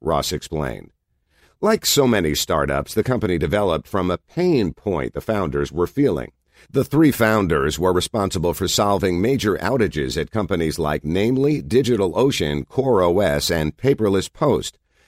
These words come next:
But the actual idea for the company came about almost accidentally. In twenty seventeen, Ross was working on a series of videos and needed a way to explain what he was teaching.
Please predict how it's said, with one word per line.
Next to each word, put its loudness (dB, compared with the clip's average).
But 4
the 2
actual 2
idea 2
for -4
the -4
company -2
came -2
about 0
almost -2
accidentally. -4
In 2
twenty 0
seventeen, 0
Ross 0
was 0
working 0
on 0
a -2
series 0
of -6
videos 0
and -2
needed 0
a 0
way 0
to 0
explain -4
what -4
he -2
was -2
teaching. -4